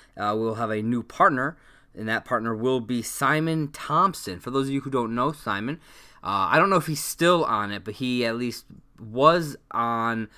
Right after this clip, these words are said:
Meet the Movie Press. Uh, I used to listen to that back when Jeff Snyder was on it,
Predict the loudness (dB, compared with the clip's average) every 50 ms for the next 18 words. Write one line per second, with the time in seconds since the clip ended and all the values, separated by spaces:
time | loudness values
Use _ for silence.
0 | -20 -18 _ 0 2 2 2 0 -2 -2 2 2 2 2 0 -4 -2 2 2 4
1 | 4 2 -2 -10 -14 -18 -20 -20 -20 -20 -14 -8 -4 -2 0 2 2 2 2 0
2 | -2 2 2 0 0 0 -8 -8 -4 -2 0 0 0 0 0 0 0 0 0 0
3 | -2 -6 -4 -4 -4 -6 -6 -8 -6 -2 0 0 2 2 2 0 2 0 -2 -2
4 | 0 0 2 2 2 2 0 -4 -6